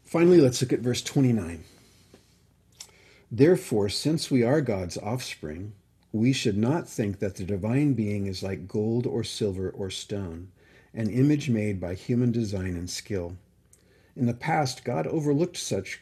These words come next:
ignorance, but now he commands all people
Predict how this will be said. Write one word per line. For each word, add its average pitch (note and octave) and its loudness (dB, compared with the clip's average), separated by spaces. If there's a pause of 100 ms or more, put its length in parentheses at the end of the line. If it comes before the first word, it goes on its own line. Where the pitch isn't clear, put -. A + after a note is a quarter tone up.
ignorance, G2+ -2 (440)
but G#2 -2
now A2+ 2
he B2+ 0
commands G#2 -2
all B2+ -2
people G#2+ -6